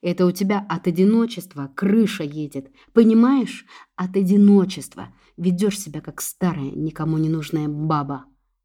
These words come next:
Хочешь, я куплю ещё одного стриптизёра для тебя, и ты почувствуешь вкус настоящей жизни. Поверь, они не только нормально танцуют, но могут доставить массу удовольствия женщине.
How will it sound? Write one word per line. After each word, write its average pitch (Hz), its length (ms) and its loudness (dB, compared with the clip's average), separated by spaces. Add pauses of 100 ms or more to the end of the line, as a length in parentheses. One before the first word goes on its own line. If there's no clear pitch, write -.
(320)
Хочешь, 233 540 -2 (340)
я 180 100 -2
куплю 185 300 -2
ещё 196 460 4
одного 151 380 -4
стриптизёра 156 840 -6
для 170 140 -2
тебя, 175 480 -4 (520)
и 180 60 -6
ты 196 100 -2
почувствуешь 202 800 -2
вкус 180 320 -4
настоящей 160 580 -6
жизни. 151 480 -8 (320)
Поверь, 170 400 -4 (460)
они 190 220 4
не 214 120 2
только 214 300 0
нормально 170 420 2
танцуют, 175 540 -4
но 175 100 0
могут 185 360 2
доставить 160 500 -8
массу 196 600 4
удовольствия 185 600 0
женщине. 151 560 -4